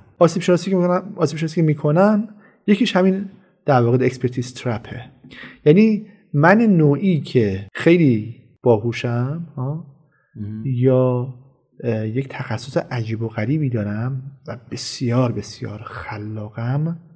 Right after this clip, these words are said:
Speaker 1: توی تلهٔ خلاقیت خودم میافتم، توی تلهٔ تعصب به ایدهٔ خودم میافتم. و چون نوآوری رو بد فهمیدم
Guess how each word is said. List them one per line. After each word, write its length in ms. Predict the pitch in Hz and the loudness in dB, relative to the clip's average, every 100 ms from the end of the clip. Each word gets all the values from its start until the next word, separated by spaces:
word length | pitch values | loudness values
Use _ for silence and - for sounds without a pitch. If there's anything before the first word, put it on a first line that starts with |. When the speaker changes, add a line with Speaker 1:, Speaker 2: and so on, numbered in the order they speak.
| _ _ _ | _ _ _
Speaker 1:
توی 180 | - 196 196 | -4 -4 -4
تلهٔ 460 | - 120 117 160 | -12 -8 -4 -4
خلاقیت 1080 | - - 107 104 110 110 107 117 117 131 135 | -6 -10 -8 -8 -8 -8 -10 -12 -10 -10 -10
خودم 280 | - 123 - | -14 -16 -16
میافتم، 220 | 120 _ _ - | -20 _ _ -6
توی 240 | 202 208 | -2 -2
تلهٔ 520 | 208 - 135 151 180 | -4 -4 -2 0 -2
تعصب 800 | 202 - - - - - 175 180 | -6 -12 -12 -14 -14 -6 -4 -2
به 80 | 156 | -2
ایدهٔ 280 | 127 117 123 | -2 -2 -4
خودم 320 | 123 113 107 | -6 -8 -10
میافتم. 500 | - - _ - _ _ _ _ _ _ _ - - _ | -14 -18 _ -20 _ _ _ _ _ _ _ -20 -20 _
و 80 | 156 | 2
چون 240 | 156 233 262 | 4 4 6
نوآوری 320 | 208 147 135 | 6 6 6
رو 100 | 131 | 6
بد 320 | 123 131 135 | 8 8 6
فهمیدم 800 | - 123 110 113 110 104 113 | 0 0 2 0 0 -2 -4